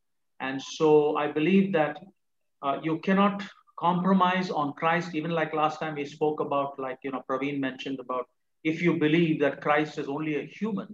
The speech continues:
and has not a divine being come in the flesh, then, uh, there is a, a major problem with that. And those kind of teachings,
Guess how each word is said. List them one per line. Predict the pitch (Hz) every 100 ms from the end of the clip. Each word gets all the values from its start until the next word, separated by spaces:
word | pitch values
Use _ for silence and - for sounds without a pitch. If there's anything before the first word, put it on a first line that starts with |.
| -
and | 127 127
has | 131 123
not | 143 156 - _ _ _ _ _ _
a | - 143 -
divine | - 131 160 175 175
being | 160 156
come | 147 147
in | 143
the | 120 -
flesh, | 202 202 - - -
then, | 196 196 180
uh, | 170 165 - _ _
there | 175 190
is | 202 190 -
a, | 165 156 -
a |
major | 143 156 190 196 165 117 _ _ _ _ _
problem | 165 147 147 123
with | 120 151 151
that. | - -
And | 131 131
those | 147 180 180
kind | 175 165
of | 156 -
teachings, | 175 170 180 175